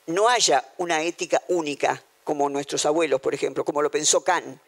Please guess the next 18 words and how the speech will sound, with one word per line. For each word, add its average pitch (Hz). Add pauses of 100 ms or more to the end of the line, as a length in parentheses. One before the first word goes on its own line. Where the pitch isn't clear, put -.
(180)
que -
iba 180
a 165
haber 170
una 170
ética 185
para 151
todo 160
el 156
mundo. 135
No, 262 (320)
es 170
decir, 175 (300)
eh, 185
en 202
una 302
vida 254
humana, 240